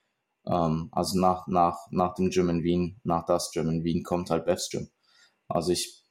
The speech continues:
weiß nicht genau warum, oder doch, ich weiß eigentlich ganz genau warum. Es ist diese, diese Mischung aus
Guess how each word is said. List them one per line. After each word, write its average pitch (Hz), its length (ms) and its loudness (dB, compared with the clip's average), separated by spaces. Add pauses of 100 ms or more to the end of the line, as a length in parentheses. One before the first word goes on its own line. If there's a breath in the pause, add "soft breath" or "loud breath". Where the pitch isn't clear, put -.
(140)
weiß 92 220 6
nicht 101 140 -2
genau 92 240 4
warum, 101 420 2 (240)
oder 76 220 0
doch, 87 240 -2
ich - 80 -8
weiß 82 240 4
eigentlich 78 220 -2
ganz 87 220 -2
genau 78 220 -2
warum. 85 360 -2 (300 soft breath)
Es - 80 -8
ist - 200 0
diese, 95 420 2
diese 90 200 2
Mischung 107 440 4
aus - 580 0